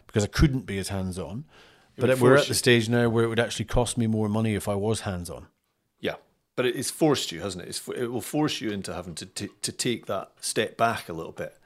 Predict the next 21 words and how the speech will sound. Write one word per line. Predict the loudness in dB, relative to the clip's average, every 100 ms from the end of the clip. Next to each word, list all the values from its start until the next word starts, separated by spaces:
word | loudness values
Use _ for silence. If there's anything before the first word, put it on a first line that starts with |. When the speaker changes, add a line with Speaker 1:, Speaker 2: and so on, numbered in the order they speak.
| _ _ -2
Speaker 1:
Yeah. | 0 0
Speaker 2:
As, | -4 -8 -2
as, | -2 -4 -12 -18
Speaker 1:
Which | -8 -4
is | 0
Speaker 2:
I |
mean, | 0 2
one | 4
of | 4
Speaker 1:
dull. | 4
Speaker 2:
the |
things | 0 0
I | 0
admire | 0 -2 -2
about | -4 -6
you | -6 -8
is | -8 -8
your | -6
ability | -6 -4 -4 -4 -8 -10
to, | -8 -6 -4 -6 -8 -12 -18 -20 _ -20 _ -10
um, | -8 -8 -10